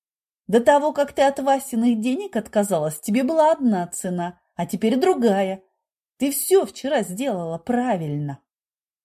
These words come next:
«Что же ты меня тогда бросил на автобусной остановке?»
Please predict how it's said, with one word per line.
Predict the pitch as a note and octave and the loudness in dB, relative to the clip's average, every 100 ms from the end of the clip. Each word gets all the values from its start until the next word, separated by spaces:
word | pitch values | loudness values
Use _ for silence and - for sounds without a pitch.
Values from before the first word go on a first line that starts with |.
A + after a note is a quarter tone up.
| _ _ | _ _
«Что | - - - E3+ | -18 -12 -4 -4
же | C#3 D3+ | -2 -6
ты | - - F#3 | -6 -2 -2
меня | E3+ C#3+ C#3+ D3+ D#3 C#3 | 0 -2 -2 -2 -4 -4
тогда | - C#3+ C#3+ D#3+ E3 | -6 -6 -4 0 0
бросил | D3+ E3 F3 D#3 - C#3 | 0 -4 -4 -6 -8 -8
на | D3 D3+ | -6 -4
автобусной | D#3 - A#3 F#3+ E3 - D3+ | -6 -4 -2 0 -2 -2 -2
остановке?» | E3 - F#3+ G3+ G3+ E3 - - D3 | -2 0 2 4 4 0 -8 -14 -14